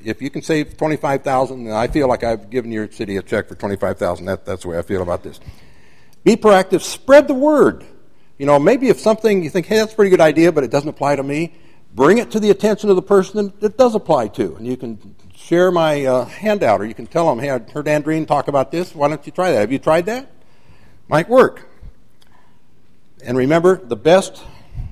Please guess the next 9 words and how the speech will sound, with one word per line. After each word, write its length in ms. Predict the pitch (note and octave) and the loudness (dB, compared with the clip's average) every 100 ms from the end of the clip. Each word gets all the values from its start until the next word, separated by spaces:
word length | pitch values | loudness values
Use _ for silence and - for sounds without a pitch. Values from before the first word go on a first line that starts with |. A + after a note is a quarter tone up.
| - - | -16 0
defense 580 | C#3+ D3+ - G#2 - - - | 4 4 2 -2 -6 -20 -18
is 140 | A#2+ | -12
a 40 | A#2 | -4
good 100 | A#2+ | 2
offense. 460 | A2+ G2+ E2+ - - | 4 2 -4 -14 -6
Be 140 | B2+ | -4
proactive. 440 | C3 G#2+ G2 C#2+ - - - - - - | 0 0 0 -8 -16 -20 -20 -20 -20 -4
Thank 220 | C3+ - | -2 0
you. 100 | B2 | -4